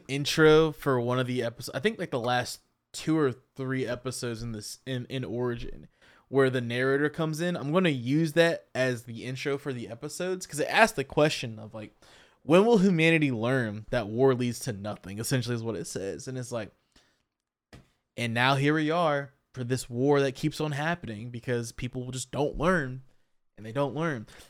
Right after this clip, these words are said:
There's also a really good quote in Unicorn I'm gonna pull when we talk about Unicorn eventually in the series. So,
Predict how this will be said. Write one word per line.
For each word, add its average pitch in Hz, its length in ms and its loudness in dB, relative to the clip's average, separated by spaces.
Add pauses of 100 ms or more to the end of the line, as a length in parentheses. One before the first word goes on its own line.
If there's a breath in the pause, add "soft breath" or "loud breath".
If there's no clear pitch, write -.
There's 147 120 2
also 185 220 8
a 180 40 10
really 156 180 8
good 143 180 4
quote 139 240 4
in 113 100 -6
Unicorn 131 380 0
I'm 117 60 -4
gonna 110 140 -4
pull 110 360 -4
when 113 160 -6
we 117 100 -6
talk 117 240 -6
about 110 180 -8
Unicorn 123 640 -10
eventually 113 420 -10
in 110 100 -10
the 117 60 -12
series. 107 440 -10
So, 104 300 -8